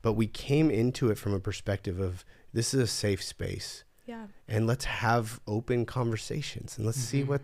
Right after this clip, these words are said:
Speaker 1: what does God say about it." And I think there's just not enough places where that's happening in our culture.
Speaker 3: Mm. That's good.
Speaker 2: Yeah, it was, and,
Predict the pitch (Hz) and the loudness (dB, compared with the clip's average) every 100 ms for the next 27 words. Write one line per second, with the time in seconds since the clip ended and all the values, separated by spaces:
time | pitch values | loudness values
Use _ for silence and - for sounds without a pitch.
0 | - 117 143 147 - - - 139 117 92 | -2 -2 0 -2 -6 -6 -4 -2 0 -2
1 | 87 - - - - - 104 104 - 110 | -4 -8 -18 -18 -14 -4 0 0 -2 0
2 | 123 110 104 95 95 92 101 92 95 95 | 0 2 0 0 -2 -4 0 2 2 2
3 | 90 - - 87 87 90 92 90 92 - | 0 -2 -4 -4 -2 -6 -4 -4 -4 -6
4 | 98 92 87 92 95 95 - - - - | -6 -4 -4 -2 -4 -6 -8 -10 -8 -8
5 | 98 - - - 127 120 - - - - | -10 -12 -18 -12 -10 -10 -14 -20 -20 -20
6 | - - - - 127 123 - - - - | -20 -20 -18 -12 -10 -12 -16 -20 -20 -16
7 | - 226 214 202 208 233 240 240 233 - | -8 -6 -6 -8 -8 -2 2 2 2 -6
8 | - 240 240 | -2 0 2